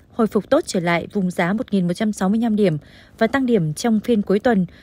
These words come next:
với thanh khoản gia tăng trở lại. Kết tuần, V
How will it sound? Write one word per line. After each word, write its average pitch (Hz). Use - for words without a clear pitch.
với 220
thanh 269
khoản 175
gia 214
tăng 214
trở 180
lại. 165
Kết 302
tuần, 214
V 269